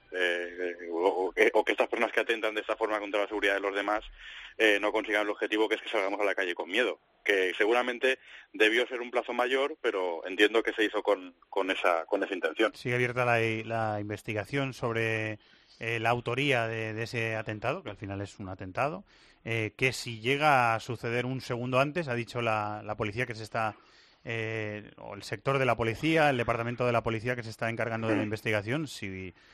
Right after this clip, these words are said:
Speaker 2: si hubiera sucedido un segundo antes, u-, estaríamos hablando de una tragedia mucho, mucho mayor. Eh, incluso, Charlie, los, los propios jugadores del Dortmund, el entrenador, Tuchel, el presidente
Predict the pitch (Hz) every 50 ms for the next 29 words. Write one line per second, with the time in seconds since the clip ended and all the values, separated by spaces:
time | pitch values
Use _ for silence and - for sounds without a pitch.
0 | - _ - - - 110 113 131 139 127 123 131 135 131 131 131 131 127 127 123
1 | - - 123 117 117 113 113 113 127 135 147 165 156 - - _ _ - - -
2 | _ _ _ - - - _ _ - 113 107 104 - - 107 120 123 127 117 117
3 | 123 123 123 117 113 110 107 113 113 117 117 113 104 104 107 104 - 110 104 101
4 | 101 98 95 95 101 107 110 107 - 110 101 104 123 156 151 - - - - -
5 | - _ _ - 117 110 110 107 113 - - 127 123 120 - - 143 165 - 202
6 | 196 - 180 175 190 220 220 185 147 127 117 110 - - - - 131 113 110 107
7 | 104 104 104 101 101 101 - - _ - 113 110 127 123 - - 120 117 120 117
8 | 117 110 107 107 117 143 147 135 127 135 135 123 110 104 104 101 - 104 98 95
9 | 117 135 135 120 - - 139 143 135 - - 131 135 131 123 113 110 101 - 123
10 | 113 104 113 107 104 120 139 147 135 - 117 110 123